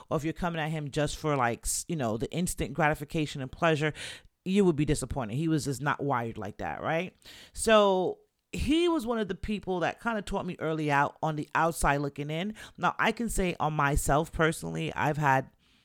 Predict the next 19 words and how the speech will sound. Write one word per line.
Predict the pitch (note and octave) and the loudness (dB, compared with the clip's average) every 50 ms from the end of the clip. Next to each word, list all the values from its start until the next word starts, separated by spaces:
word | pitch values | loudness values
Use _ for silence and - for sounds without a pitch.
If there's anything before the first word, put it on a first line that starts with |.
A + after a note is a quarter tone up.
| _ _ _ _ _ _ _ _ | _ _ _ _ _ _ _ _
you | D#3+ F3 E3+ | -10 -6 -2
know, | D#3 D3+ C#3+ | 0 0 0
my | C#3+ D3+ | 2 2
own | E3+ G3+ A3+ A3+ | 2 2 2 0
experiences | G#3+ - - G3 E3+ E3+ E3 - D3+ C#3 | -2 -2 -2 -2 -2 0 -2 -4 -4 -2
that | C#3 C#3+ C#3 | -2 -2 -2
made | C#3+ C3+ C#3 | -2 -4 -4
me | D3 | -4
say, | C#3+ C#3 C3 | -2 -2 -2
"You | C#3+ F3+ G#3 | -2 -2 -2
know | A3 B3+ B3+ | 0 0 2
what? | B3 B3 A#3+ A#3+ G#3 | 2 2 2 2 0
Maybe | F3 A3 A#3+ B3 B3 | 0 -2 -2 -2 -2
I'm | B3+ A#3+ A3 G#3+ | -2 -2 -2 -4
reaching | G3+ G#3 G#3+ A3 - - G3+ - | -2 -2 -2 -2 -4 -6 -6 -4
too | - - A#3 G#3+ | 0 0 2 2
high | F#3 F#3+ G#3 G#3+ A3 G#3 | 4 6 6 6 6 4
right | F#3+ E3+ D#3+ C#3 F#2+ - | 4 4 4 4 4 2
now." | - G#2 G2+ F2+ D#2 B1+ - | -2 -4 -4 -4 -6 -8 -10